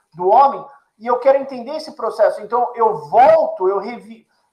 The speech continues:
visito essa live de novo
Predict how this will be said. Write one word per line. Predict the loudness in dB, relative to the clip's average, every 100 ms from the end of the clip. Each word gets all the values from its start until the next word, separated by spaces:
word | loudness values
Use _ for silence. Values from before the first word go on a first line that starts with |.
| _
visito | -14 -14 -12 -10 -10 0 2
essa | 2 2
live | 4 4 2 -2
de | -10
novo | -6 0 2 2 0 -12